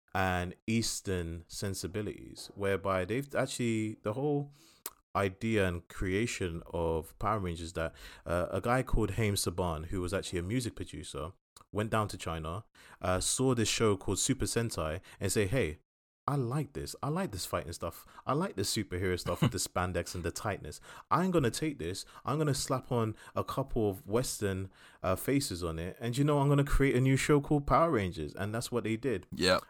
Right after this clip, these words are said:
Speaker 1: And
Speaker 2: Yep.
Speaker 1: problem I have with Power Rangers, looking back to it, because I loved it as a kid, you know,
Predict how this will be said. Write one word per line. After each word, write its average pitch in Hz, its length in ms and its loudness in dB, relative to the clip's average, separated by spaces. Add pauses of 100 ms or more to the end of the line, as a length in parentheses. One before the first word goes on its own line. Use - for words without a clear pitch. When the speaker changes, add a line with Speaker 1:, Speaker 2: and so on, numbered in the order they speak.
(160)
Speaker 1:
And 110 520 2
Speaker 2:
Yep. 95 200 -2 (320)
Speaker 1:
problem 160 400 2
I 143 100 4
have 135 220 2
with 107 100 0
Power 113 240 2
Rangers, 90 320 -2
looking 92 220 -2
back 90 180 -2
to - 80 -8
it, 78 60 -4
because 110 180 -6
I 127 60 4
loved 127 400 2
it 104 80 4
as 87 180 -2
a - 60 -8
kid, - 360 -12
you 85 60 -4
know, 80 280 -6